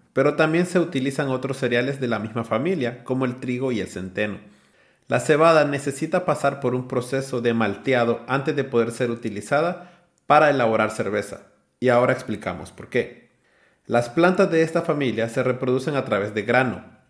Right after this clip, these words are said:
Se podría decir que los granos son como los hijos de las plantas. Para reproducirse, la planta de cebada, en este caso, suelta granos que caen al suelo. La planta ha almacenado en el grano todos los nutrientes y fuentes de energía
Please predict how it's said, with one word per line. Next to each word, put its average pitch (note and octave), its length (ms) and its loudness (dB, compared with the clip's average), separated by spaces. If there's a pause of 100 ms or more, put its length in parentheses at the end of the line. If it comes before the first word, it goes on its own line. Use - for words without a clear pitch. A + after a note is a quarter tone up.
Se A#2 140 -2
podría A2+ 360 2
decir C#3+ 440 0
que C3+ 100 0
los B2+ 120 0
granos C3 340 0
son B2+ 180 -2
como B2 240 -2
los A2 200 -2
hijos B2 220 -4
de G2+ 80 -2
las F#2 140 -8
plantas. - 540 -6 (500)
Para F3 220 8
reproducirse, F3+ 760 4
la D3+ 160 0
planta D3 320 0
de C#3+ 100 0
cebada, C3 480 2
en G2 60 -6
este A#2+ 240 -4
caso, D3 340 0 (520)
suelta D#3 420 4
granos D3+ 340 4
que B2+ 140 -4
caen G#2 240 2
al F#2+ 100 -4
suelo. F#2+ 320 0 (760)
La A2+ 200 2
planta D3+ 420 4
ha C#3 180 6
almacenado C#3 680 4
en A#2+ 100 0
el B2 80 -2
grano D3 500 4
todos G3 380 4
los E3+ 160 -2
nutrientes C#3+ 560 -2
y B2 80 -4
fuentes C#3+ 400 -2
de C3 60 -2
energía B2 760 -4